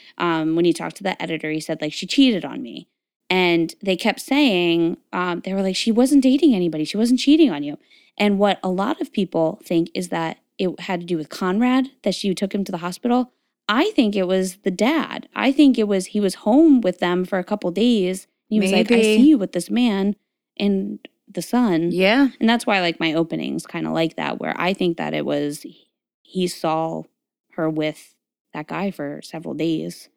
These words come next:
Speaker 2: Yeah, no, that totally
Speaker 1: You know?
Speaker 2: makes sense. But that delusional jealousy issue, it could have been both, too.
Speaker 1: Yeah.
Speaker 2: Like, any other man.
Speaker 1: Mm-hmm.
Speaker 2: And it could have been that, or,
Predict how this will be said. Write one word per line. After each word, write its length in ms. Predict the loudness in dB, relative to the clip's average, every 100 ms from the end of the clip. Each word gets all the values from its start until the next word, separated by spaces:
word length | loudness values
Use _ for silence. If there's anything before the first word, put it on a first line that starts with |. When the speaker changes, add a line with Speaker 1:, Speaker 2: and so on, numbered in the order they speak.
| _
Speaker 2:
Yeah, 240 | -2 0 0
no, 180 | 0 0
that 340 | 0 -2 -6
totally 340 | -2 0 2 2
Speaker 1:
You 80 | 4
know? 60 |
Speaker 2:
makes 140 | 2 0
sense. 280 | -2 -4 -10
But 240 | -20 -4
that 280 | -2 -2 -2
delusional 520 | -2 0 0 -2 -4
jealousy 580 | -2 -2 -2 -4 -4 -2
issue, 540 | -4 -6 -4 -4 -4 -6 _ _ -14
it 100 | -4
could 160 | -2
have 120 | -2 -2
been 240 | -4 -6 -10 _ -4
both, 420 | -2 -2 -4 _ _ -6
too. 280 | 0 2 0
Speaker 1:
Yeah. 140 | -2 -4
Speaker 2:
Like, 180 | -4 _ _ 0
any 320 | 4 4 4
other 280 | 0 -4 -2
man. 520 | 0 0 -2 -6 -10 _ -4
Speaker 1:
Mm-hmm. 360 | -2 -2 -2 -6 _ -6
Speaker 2:
And 140 | -4 -2
it 80 | 0
could 140 | 0
have 80 | 2
been 140 | 2
that, 240 | 2 -2 _ _ _ _ 0
or, 520 | 2 4 2 -2